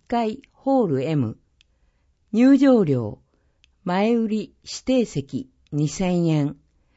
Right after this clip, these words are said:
当日三百円増し。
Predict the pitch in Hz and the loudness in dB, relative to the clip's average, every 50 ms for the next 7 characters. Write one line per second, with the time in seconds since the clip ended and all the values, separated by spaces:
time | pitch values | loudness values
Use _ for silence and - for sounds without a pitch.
0 | _ _ _ _ _ _ _ _ _ _ - 240 247 254 254 247 247 226 - - | _ _ _ _ _ _ _ _ _ _ 0 2 4 4 2 2 -2 -4 -2 -4
1 | 214 208 185 - _ _ _ - - 190 196 214 226 220 214 208 190 - 190 185 | -4 -2 -4 -4 _ _ _ -14 -8 -6 -2 -2 0 0 0 0 -2 -2 -2 0
2 | 180 170 160 156 151 147 143 135 - - - 135 - | 0 0 0 0 0 -2 -2 -6 -8 -10 -12 -14 -14